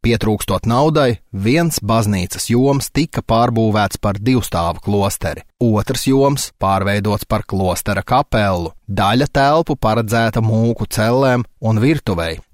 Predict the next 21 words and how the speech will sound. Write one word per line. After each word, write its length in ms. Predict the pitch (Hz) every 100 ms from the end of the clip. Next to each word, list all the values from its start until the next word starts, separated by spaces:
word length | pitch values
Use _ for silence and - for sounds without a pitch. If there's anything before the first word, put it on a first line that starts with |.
| -
Centrālā 540 | 139 196 208 165 156 135
baznīcas 540 | 143 135 135 127 123 -
joma 380 | 123 131 135 117
vietā 380 | 127 120 110 98 -
palika 400 | 160 170 135 113
astoņus 640 | 135 165 - 135 120 113 -
metrus 400 | 120 139 - 101 -
plats 240 | 113 -
pagalms. 720 | - 139 107 78 78 - - - -
Nepabeigtais 800 | 98 107 113 101 98 - 95 98
baznīcas 560 | 107 104 101 95 -
tornis 540 | - 135 165 180 180 - - -
pārtapa 540 | 147 185 - 160 151
par 220 | 139 117 113
zvanu 440 | 110 113 175 139
torni. 540 | 101 95 95 95 90 85 - _
Pils 240 | 120 113 -
pagalmā 540 | 98 101 113 131 151
tika 320 | - 117 - 135
uzbūvēta 720 | 131 98 117 127 135 139 151
noliktava, 640 | 165 175 147 - 90 82